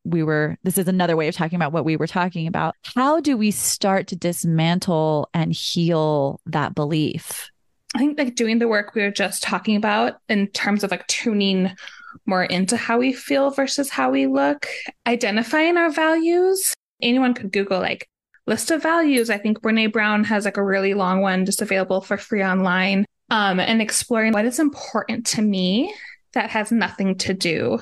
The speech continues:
Speaker 2: with my body. And the interesting thing about values is they do change over
Speaker 1: Mm.
Speaker 2: time, and they, they especially might change in the aftermath of trauma, but they are much more static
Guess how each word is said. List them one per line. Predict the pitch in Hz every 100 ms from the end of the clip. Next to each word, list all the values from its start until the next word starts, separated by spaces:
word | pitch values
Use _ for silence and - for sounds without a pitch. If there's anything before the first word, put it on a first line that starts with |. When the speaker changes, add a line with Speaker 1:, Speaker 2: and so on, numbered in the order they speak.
| -
Speaker 2:
with | 202 202 -
my | 165
body. | 180 175 165 196
And | 202
the | 208 - -
interesting | 240 262 294 262
thing | 247
about | 220 196 180
values | 190 180 185 190 185
is | - 196
they | 262 254
do | 262 320
change | 330 - 208 185 233
over | 220 202
Speaker 1:
Mm. | 233 226
Speaker 2:
time, | 190 170 175 262 330 _ _
and | 226
they, | 220
they | 214 220
especially | 226 220 - 262
might | 254 -
change | 262 254 254 - _ _ _
in | 233 247
the | 247
aftermath | 226 233 - 254 240 240 240
of | 240
trauma, | - 311 277 202 185 208
but | 220 - - - - _ -
they | 240
are | 226
much | 220 220 269 -
more | 277 262 240
static | - - 220 190 190 190 - - -